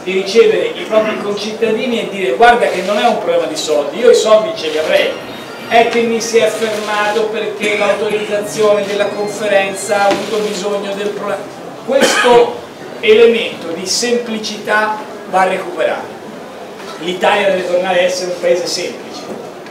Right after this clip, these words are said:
un paese nel quale quando si dice che si fa una cosa si fa, non si mette in mie-, in piedi un meccanismo per andare a creare il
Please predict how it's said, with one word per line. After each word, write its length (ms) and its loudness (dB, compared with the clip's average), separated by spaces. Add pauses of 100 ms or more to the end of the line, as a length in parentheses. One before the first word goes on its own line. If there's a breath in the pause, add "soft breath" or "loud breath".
(160)
un 240 -6
paese 340 8
nel 160 -2
quale 320 2
quando 320 4
si 140 0
dice 200 -6
che 60 -4
si 140 -8
fa 100 -2
una 160 2
cosa 260 0
si 140 -4
fa, 300 -4 (1120)
non 180 -2
si 180 0
mette 280 4
in 180 -2
mie-, 340 -2
in 120 -8
piedi 300 0
un 80 -4
meccanismo 880 -4
per 140 -2
andare 560 0
a 20 -6
creare 480 -2
il 100 -6